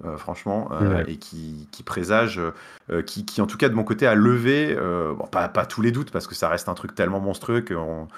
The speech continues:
Speaker 1: on nage encore quand
Speaker 2: Ouais.
Speaker 1: même beaucoup dans l'inconnu, mais qui a, qui a commencé en tout cas, je trouve, à, à tirer, euh, dans une très, très, très, très, très, très, très bonne direction.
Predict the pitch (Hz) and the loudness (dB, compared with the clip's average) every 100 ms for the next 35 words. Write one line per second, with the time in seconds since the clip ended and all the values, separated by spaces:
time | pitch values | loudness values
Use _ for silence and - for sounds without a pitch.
0 | - - 92 110 117 107 107 104 101 98 | -16 -6 4 6 6 4 4 6 6 4
1 | 107 101 - 101 95 98 107 107 - - | 2 -2 -4 0 2 2 2 0 -4 -14
2 | - 101 92 110 101 98 95 - 101 - | -10 -6 -2 4 6 6 4 0 -2 0
3 | 127 120 - 110 - 117 107 92 90 87 | -2 -2 -2 -6 -2 2 4 4 2 -2
4 | - 110 95 80 - 85 - 98 107 95 | -8 -4 0 0 -2 -6 -4 -2 0 0
5 | 80 - - - 85 85 90 90 - - | -2 -6 -20 -12 -10 -8 -8 -10 -12 -20
6 | _ _ _ - - 156 - - 120 117 | _ _ _ -12 -2 -2 -2 -2 0 0
7 | - 113 107 107 107 - 104 101 - 98 | -2 -6 -4 -4 -6 -8 -8 -8 -6 -4
8 | 101 90 78 78 | -4 -4 -6 -8